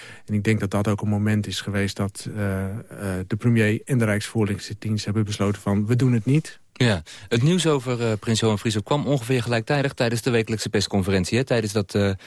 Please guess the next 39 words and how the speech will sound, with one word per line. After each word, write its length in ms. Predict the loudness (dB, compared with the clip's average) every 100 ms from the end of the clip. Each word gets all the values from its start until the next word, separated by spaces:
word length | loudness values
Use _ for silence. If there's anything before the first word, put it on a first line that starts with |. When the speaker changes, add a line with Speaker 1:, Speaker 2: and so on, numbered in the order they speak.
| -20 -2
Speaker 2:
moment 380 | 2 4 2 0
na 80 | 0
afloop 360 | 0 0 0
van 180 | 2 2
de 140 | 4
ministerraad. 440 | 4 4 4 2 2
Hoe 120 | 0
ging 180 | 2 2
dat? 220 | 0 -4 _ -20 -20 -18 -18 -20 -20 -20 -20 -20 -6
Speaker 1:
Het 160 | 0 2
begon, 380 | 4 4 4 4
eh, 160 | 2 0
zoals, 400 | 2 2 2 0
eh, 200 | 0 0 -4 -8
gebruikelijk. 720 | -4 0 2 2 -2 -6 -8 -10
Eh, 100 | -6 -4
die 100 | -2
korte 280 | -2 -2 -4
opsomming, 560 | -4 0 0 0 -2 -6
waar 220 | -2 0
hebben 180 | 2 0
we 60 | -2
het 40 | 0
vandaag 380 | 0 2 0 -2
over 200 | -6 -6
gehad? 540 | -6 -2 -2 -4 -14 -18 -14
Eh, 100 | -8 -6 -6 -8 -8
hij 160 | -4 -2
stond 260 | 2 2
ook 120 | 4 2
nog 140 | 0
even 200 | -2 -4
stil 320 | -2 0 0
bij 180 | -2 -4
de 120 | -4
dood 240 | 0 0 -2
van 180 | -6
Anil 260 | -6 -6 -4
Ramdas. 580 | 0 2 2 2 -2 -8